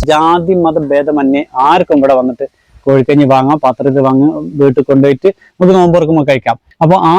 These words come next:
കോഴിക്കഞ്ഞിന്റെ വിശേഷങ്ങളിലേക്കാണ് നമ്മൾ പോകുന്നത്. നമുക്കൊന്ന് കണ്ടുവരാം. അപ്പൊ റംലാൻ രണ്ട് കഴിഞ്ഞാല് സലാംക്കാക്ക് ഇവിടെ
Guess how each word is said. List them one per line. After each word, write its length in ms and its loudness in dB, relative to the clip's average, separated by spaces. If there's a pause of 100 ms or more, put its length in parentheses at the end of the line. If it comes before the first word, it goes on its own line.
(220)
കോഴിക്കഞ്ഞിന്റെ 680 2
വിശേഷങ്ങളിലേക്കാണ് 760 0
നമ്മൾ 220 2
പോകുന്നത്. 260 0
നമുക്കൊന്ന് 300 0 (540)
കണ്ടുവരാം. 360 0 (960)
അപ്പൊ 180 0
റംലാൻ 680 0 (280)
രണ്ട് 280 -2
കഴിഞ്ഞാല് 400 0
സലാംക്കാക്ക് 720 -2
ഇവിടെ 160 0